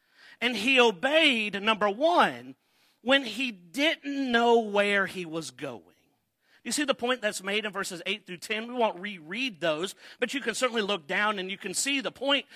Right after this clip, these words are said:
that's being made. He was obeying even though he had no idea where he was going. Think about the point that's made, and I think it's important for us. Where did Abraham live? He lived in tents.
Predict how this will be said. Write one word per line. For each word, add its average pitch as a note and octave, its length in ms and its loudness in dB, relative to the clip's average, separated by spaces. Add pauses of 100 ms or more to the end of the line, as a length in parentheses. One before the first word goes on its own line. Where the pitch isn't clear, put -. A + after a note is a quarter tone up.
(140)
that's A3 200 0
being A3 320 -4
made. C4 300 4 (220)
He D4+ 240 2
was C#4 640 6
obeying B3 920 4
even D#4 360 0
though C4 220 8
he B3 280 -6
had B3+ 360 2
no C#4+ 680 4 (260)
idea B3+ 880 4
where B3 220 6
he G3 160 -6
was F#3+ 200 -4
going. F3+ 300 -4
Think D#4 240 -12
about D#4+ 240 2
the A#3+ 80 -2
point A#3+ 380 -4
that's A3 200 -4
made, G3+ 340 -2 (220)
and C4 80 2
I C#4+ 60 6
think C#4+ 160 0
it's D4 140 0
important D4 480 0
for G#3 180 0
us. B2+ 260 -2 (220)
Where E4+ 180 8
did D4+ 140 6
Abraham B3 500 4
live? A#3+ 320 6 (200)
He C#4 160 0
lived C#4 420 4
in B3+ 180 -4
tents. - 920 0